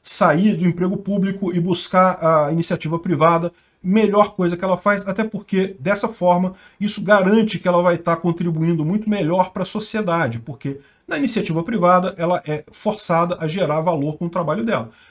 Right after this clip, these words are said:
Se ela não estiver gerando valor, ela vai ser demitida, ao contrário do serviço público, que tá cheio de gente que não gera valor nenhum com o seu serviço público. Na verdade, a maior parte do serviço público consome valor, piora a sociedade,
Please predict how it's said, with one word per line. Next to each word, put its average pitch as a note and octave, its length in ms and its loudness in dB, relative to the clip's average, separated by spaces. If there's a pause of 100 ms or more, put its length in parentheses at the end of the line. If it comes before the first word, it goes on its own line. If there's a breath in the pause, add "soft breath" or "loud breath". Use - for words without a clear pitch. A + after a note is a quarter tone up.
Se - 160 -6
ela G#3 120 4
não G3+ 80 0
estiver E3 240 0
gerando C#3+ 260 0
valor, F#3+ 260 0
ela A3 120 0
vai G#3 100 0
ser A3 120 -4
demitida, A3 540 0
ao C3+ 100 -8
contrário C3 640 -6
do D#3+ 60 -10
serviço F3 420 -6
público, G3+ 480 -6 (260 loud breath)
que F3 100 -10
tá - 140 -4
cheio A#3 320 -2
de A3 120 -2
gente D#3+ 320 -2
que G3+ 80 -4
não A3+ 280 2
gera E3+ 260 0
valor D3+ 320 0
nenhum A3+ 340 4
com - 80 -16
o E3+ 40 -10
seu D#3 180 -4
serviço D3 340 -8
público. A3 320 -6
Na F#3+ 100 -6
verdade, D3 420 -2 (240 soft breath)
a D3 160 -2
maior G#3+ 360 0
parte F3+ 420 -2
do E3 80 -2
serviço D#3 380 -4
público C#3 460 -4 (200)
consome A#3 640 0
valor, D3+ 420 -4 (380 soft breath)
piora A3+ 600 2
a D3 40 -6
sociedade, D#3+ 880 -4